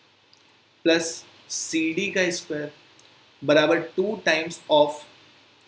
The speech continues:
ओडी का square plus ओए का स्क्वायर। ठीक है, एडी का square, तो एडी की value कितनी है? अठारह। अठारह का square कितना हो जाएगा? तीन सौ चौबीस।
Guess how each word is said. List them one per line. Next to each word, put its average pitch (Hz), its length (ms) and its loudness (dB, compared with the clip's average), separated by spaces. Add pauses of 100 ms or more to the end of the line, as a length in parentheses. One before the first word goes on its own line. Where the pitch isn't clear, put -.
(460)
ओडी 165 480 6
का 175 220 2
square 151 500 -6 (800)
plus 160 380 0
ओए 143 540 -2
का 127 160 -8 (220)
स्क्वायर। - 420 -14 (640)
ठीक 147 200 -4
है, 147 100 -14 (880)
एडी 175 320 8
का 220 160 8
square, 208 440 0 (140)
तो - 200 0
एडी 156 240 4
की 185 80 0
value 180 260 2
कितनी 175 240 -4
है? 190 60 -6
अठारह। 131 540 -6
अठारह 127 520 -6
का 156 140 -6
square 151 260 -8
कितना 143 260 -12
हो 131 80 -6
जाएगा? 123 300 -14
तीन 113 300 -10
सौ 139 200 -8
चौबीस। - 640 -14